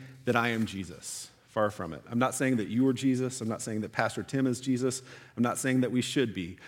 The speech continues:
But Jesus does live in you and me. Jesus lives in his followers. Jesus expresses himself in and through his followers.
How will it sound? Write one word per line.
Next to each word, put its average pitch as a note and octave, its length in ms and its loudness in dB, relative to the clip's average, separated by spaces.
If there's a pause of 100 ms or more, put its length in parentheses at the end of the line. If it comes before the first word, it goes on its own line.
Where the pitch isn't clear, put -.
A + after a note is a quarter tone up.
(260)
But C#3+ 460 8 (840)
Jesus D#3+ 480 0
does B2 580 0 (380)
live G#2+ 540 0 (220)
in G#2 180 -2
you F#2+ 180 -2
and F2 120 -6
me. C#2+ 220 -14 (1400)
Jesus C#3 460 4
lives B2 540 2
in A2 120 -6
his G2+ 140 -4
followers. G2 520 -4 (260)
Jesus C#3+ 400 2
expresses C#3 720 -2
himself G#2 560 -2 (380)
in B2 180 2
and G#2+ 140 0
through A2+ 200 0
his G2+ 160 -6
followers. F2+ 640 -4